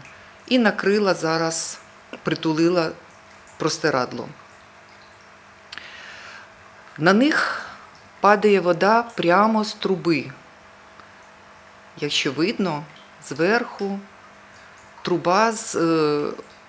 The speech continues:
криші стікає вода. То там земля завжди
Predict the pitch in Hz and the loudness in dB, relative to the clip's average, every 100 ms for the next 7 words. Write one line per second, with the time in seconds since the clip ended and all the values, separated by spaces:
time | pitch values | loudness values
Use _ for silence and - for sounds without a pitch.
0 | - - - - - - 175 208 220 - | -20 -20 -20 -20 -14 -2 0 2 2 2
1 | 190 190 - - - - 160 180 190 180 | 0 -2 -8 -18 -12 -6 -2 2 4 2
2 | 160 127 127 147 - - - - - - | 0 0 -6 -10 -20 -20 -20 -20 -20 -20
3 | - - - - - 165 208 226 190 185 | -20 -20 -20 -20 -8 0 4 4 2 0
4 | 180 190 170 160 151 147 170 151 | 2 2 4 2 0 2 2 2